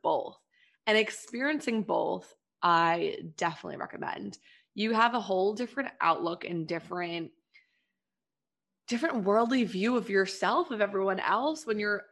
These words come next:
like, around all of this energy and spirituality and open-mindedness all the time.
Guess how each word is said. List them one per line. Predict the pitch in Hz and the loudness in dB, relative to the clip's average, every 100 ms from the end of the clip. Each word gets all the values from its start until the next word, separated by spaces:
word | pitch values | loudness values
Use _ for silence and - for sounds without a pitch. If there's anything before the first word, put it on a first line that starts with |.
| - | -8
like, | 208 190 - - | -2 -2 -4 -6
around | 196 180 180 190 190 233 269 240 | -4 -4 0 4 4 4 0 0
all | 185 196 208 | 0 2 0
of | 196 | 0
this | 185 190 196 - - _ | 0 0 0 -6 -18 _
energy | 196 202 208 214 220 226 226 | -4 -2 0 -2 -2 -2 0
and | 185 185 | 0 -4
spirituality | - 208 202 185 175 190 196 | -4 -2 -2 -2 0 0 -2
and | 190 - | -4 -4
open-mindedness | 190 190 202 180 151 165 220 294 302 - | -4 -2 -2 -2 -4 -6 -4 -4 -6 -8
all | - 151 | -6 -6
the | - | -8
time. | 175 104 - | -8 -8 -10